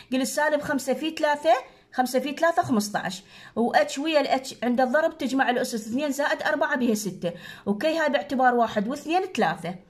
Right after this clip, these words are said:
السالب بالموجب سالب، خمسة في ستة ثلاثين، وتربيع ويا التربيع أس أربعة، وكي هاي باعتبار واحد وواحد كي تربيع. زين، راح ناخذ بعد مثال، نقول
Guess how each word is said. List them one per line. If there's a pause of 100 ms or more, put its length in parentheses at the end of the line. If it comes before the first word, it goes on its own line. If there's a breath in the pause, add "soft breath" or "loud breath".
(420 loud breath)
السالب
بالموجب
سالب، (220 loud breath)
خمسة
في
ستة (380 loud breath)
ثلاثين، (180 loud breath)
وتربيع
ويا
التربيع
أس
أربعة، (220 loud breath)
وكي
هاي
باعتبار
واحد
وواحد (260)
كي
تربيع. (2000)
زين، (1400 soft breath)
راح
ناخذ
بعد
مثال، (360 loud breath)
نقول